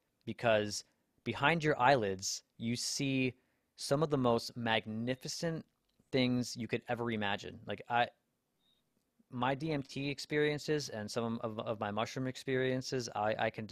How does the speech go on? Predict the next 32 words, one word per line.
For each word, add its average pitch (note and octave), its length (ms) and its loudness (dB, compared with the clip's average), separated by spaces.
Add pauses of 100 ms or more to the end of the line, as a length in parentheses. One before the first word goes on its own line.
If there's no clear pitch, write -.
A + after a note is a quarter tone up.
I A#2 60 -2
describe A2 520 2
as, G2+ 360 0 (420)
like, A2 140 -4
the B2 120 2
most A#2+ 300 2
beautiful B2 440 2
things A2 500 2
I've G#2+ 180 0 (100)
ever A2+ 240 2
seen. F2+ 400 -8 (580)
And A2 380 0 (220)
that's, B2 400 2
like, A#2 260 4
not A#2 240 4
even A2 220 0
a G2+ 60 -4
comparison, G2+ 760 -4
by, A2 280 4 (120)
by G#2+ 140 2
tenfold, G2+ 800 -4
because A#2 420 2 (1200)
you C3+ 140 -4
see F#3 380 0
these A2+ 300 0 (100)
colors C3 560 0
and G2+ 80 -6
these F#2+ 140 -6
shapes - 600 2
and A2+ 160 -2
these G#2+ 320 -4
objects B2+ 560 0